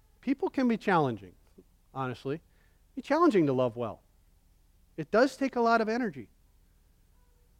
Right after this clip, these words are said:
But I still contend that people are beautiful. <laughs> People are amazing.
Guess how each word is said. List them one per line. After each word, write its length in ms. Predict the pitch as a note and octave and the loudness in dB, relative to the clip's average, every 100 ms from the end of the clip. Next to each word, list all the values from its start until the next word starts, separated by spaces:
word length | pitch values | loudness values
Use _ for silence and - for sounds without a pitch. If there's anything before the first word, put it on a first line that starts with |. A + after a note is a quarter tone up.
| _ - | _ 0
But 120 | D#3+ | 4
I 100 | G#3+ | 4
still 240 | - A#3+ | 4 0
contend 480 | A#3+ A#3+ G3 G#3+ G3 | 0 -2 2 4 4
that 120 | E3 | 2
people 340 | - G3 F#3+ F3+ | -4 -8 0 2
are 80 | D#3+ | 2
beautiful. 500 | E3 E3+ - C3+ - - | 0 -4 -4 -12 -14 -16
<laughs> 80 | - _ _ _ _ _ _ _ _ _ _ _ - | -16 _ _ _ _ _ _ _ _ _ _ _ 0
People 320 | B3 B3+ A#3 | 2 6 8
are 180 | G#3+ G#3 | 8 8
amazing. 580 | F#3 F#3+ F3+ C#3+ C3+ | 6 2 0 -4 -8